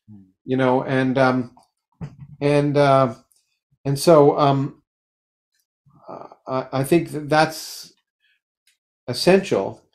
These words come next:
Speaker 2: Well, I, I write the way I speak or think, at least anyway, and I think humor keeps,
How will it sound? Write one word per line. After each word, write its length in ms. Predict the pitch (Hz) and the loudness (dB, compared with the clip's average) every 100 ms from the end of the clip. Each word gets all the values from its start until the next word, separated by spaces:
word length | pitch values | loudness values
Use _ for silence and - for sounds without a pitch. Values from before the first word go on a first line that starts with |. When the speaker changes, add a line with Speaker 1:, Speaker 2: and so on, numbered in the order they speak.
| _ _ _ _ _ _ - | _ _ _ _ _ _ 0
Speaker 2:
Well, 220 | 202 147 | 4 6
I, 120 | 151 170 | 4 4
I 140 | 175 | 4
write 300 | 170 208 214 | 6 6 4
the 60 | 160 | 2
way 160 | 139 131 | 2 2
I 40 | |
speak 360 | 123 - 139 117 | 0 -2 -2 -4
or 80 | |
think, 340 | 107 123 120 113 | -4 -4 -4 -6
at 100 | 101 | -6
least 300 | 113 107 - | -6 -6 -6
anyway, 400 | 120 107 95 107 | -6 -6 -8 -8
and 100 | 117 | -8
I 60 | |
think 400 | 120 135 - - | -4 -4 -6 -10
humor 480 | 123 135 123 135 131 | -10 -10 -6 -6 -4
keeps, 280 | - 147 - | -6 -8 -8